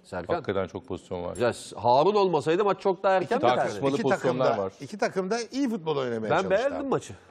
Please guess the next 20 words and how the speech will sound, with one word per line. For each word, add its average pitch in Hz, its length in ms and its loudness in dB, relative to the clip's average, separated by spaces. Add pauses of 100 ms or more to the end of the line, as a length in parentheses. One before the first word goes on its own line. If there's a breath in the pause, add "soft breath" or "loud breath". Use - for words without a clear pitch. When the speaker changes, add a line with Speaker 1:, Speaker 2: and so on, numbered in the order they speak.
(140)
Speaker 3:
Yani 220 260 0
şimdi 226 460 -2
bu 226 100 -4
maçı 226 260 -2
seyreden 214 520 0
bir 208 140 2
adam, 226 240 0 (1080)
"Ulan 202 260 0
iyi 247 180 -2
ki 202 140 -2
bu 175 60 -4
maçı 156 260 -4
seyrettim." 117 600 -2
diyecek. 90 540 -8 (380)
Bak, 110 80 -2
Speaker 1:
Aynen. 98 120 -2
Speaker 3:
o 208 60 -4
çok 277 200 -6
önemli 107 320 -4
ya. 107 140 -6